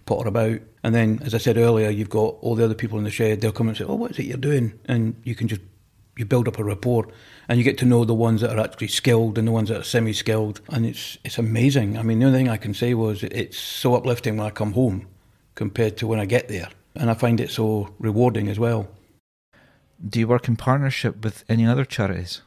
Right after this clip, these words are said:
Speaker 1: Not s-, as such.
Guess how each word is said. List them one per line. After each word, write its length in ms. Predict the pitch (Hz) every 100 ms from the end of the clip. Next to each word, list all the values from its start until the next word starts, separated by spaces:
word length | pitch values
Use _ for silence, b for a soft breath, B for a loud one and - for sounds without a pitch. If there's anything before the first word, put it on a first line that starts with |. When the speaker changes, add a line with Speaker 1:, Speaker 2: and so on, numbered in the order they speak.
| _ _ _ _ _ _ _ -
Speaker 1:
Not 440 | 165 180 185 - -
s-, 240 | - - -
as 160 | 151 -
such. 520 | - 127 - - -